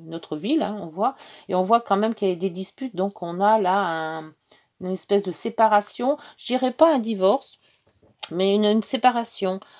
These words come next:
un, un break, voilà. On, on se défait un petit peu de ces liens. Euh, oui, on se défait un peu de ces liens. Alors, on va voir avec l'oracle, euh, des heures miroirs ce qu'ils nous disent.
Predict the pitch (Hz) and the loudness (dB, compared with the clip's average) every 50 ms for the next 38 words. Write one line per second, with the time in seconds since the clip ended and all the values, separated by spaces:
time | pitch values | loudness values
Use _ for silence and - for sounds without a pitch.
0 | - _ - - 180 180 - - 208 208 202 190 190 165 165 - - 165 165 170 | -20 _ -6 -4 -2 0 2 2 2 2 2 2 2 0 0 -2 -10 -16 -10 -4
1 | 180 175 165 151 160 - _ _ _ _ _ - 160 160 160 160 156 151 143 139 | -2 0 0 0 -2 -2 _ _ _ _ _ -4 -4 -2 -2 -4 -4 -4 -6 -6
2 | 135 135 - - - - - - _ _ _ _ _ _ _ 185 190 190 - 214 | -8 -8 -10 -14 -16 -18 -20 -20 _ _ _ _ _ _ _ -2 -2 0 2 0
3 | 202 185 185 233 254 220 - - - 277 294 285 269 247 - - 226 202 - 240 | 0 2 2 0 0 0 -2 0 2 4 4 4 2 0 -2 -4 -8 -6 -2 -2
4 | 240 226 - - - 233 202 185 196 180 180 180 180 - _ _ _ _ _ _ | -2 -2 -4 -6 -4 -4 -4 -2 -4 -4 -4 -4 -6 -8 _ _ _ _ _ _
5 | _ _ _ _ _ _ - _ _ _ _ _ _ _ _ _ _ _ _ _ | _ _ _ _ _ _ -20 _ _ _ _ _ _ _ _ _ _ _ _ _
6 | _ _ - 170 170 170 170 165 160 160 156 156 156 156 - - 190 - - _ | _ _ -16 -14 -14 -14 -14 -14 -12 -12 -10 -10 -8 -8 -6 -6 -6 -8 -10 _
7 | - 180 180 - - 190 180 180 220 202 - - 269 262 220 - 220 214 - - | -14 -14 -12 -12 -12 -12 -8 -6 -6 -6 -4 -4 -4 -4 -4 -4 -6 -8 -6 -8
8 | - - 220 196 202 190 185 180 175 170 - - - 202 208 202 180 175 170 - | -8 -6 -6 -4 -4 -4 -4 -4 -6 -8 -14 -12 -10 -8 -6 -4 -4 -6 -6 -10
9 | 175 180 185 202 202 196 220 226 233 226 202 196 190 202 208 226 - _ _ - | -12 -6 -4 -4 -4 -2 -2 -4 -4 -2 -4 -6 -4 -6 -6 -8 -8 _ _ -14
10 | 220 220 202 220 220 233 233 _ _ _ _ _ 214 220 214 214 208 208 214 214 | -12 -8 -4 -4 -4 -4 -4 _ _ _ _ _ -10 -8 -6 -4 -4 -4 -4 -4
11 | 214 214 220 202 - _ _ _ _ _ 196 202 208 202 202 202 190 185 233 262 | -6 -8 -10 -12 -16 _ _ _ _ _ -8 -4 -2 0 0 -2 -2 -6 -8 -8
12 | 233 240 233 233 226 - 214 214 214 214 214 - - - - - 208 196 202 202 | -8 -8 -8 -10 -10 -10 -10 -8 -8 -8 -8 -10 -16 -20 -18 -18 -14 -10 -10 -10
13 | 190 180 170 196 208 208 196 185 170 175 185 | -10 -10 -10 -10 -10 -10 -10 -12 -14 -16 -18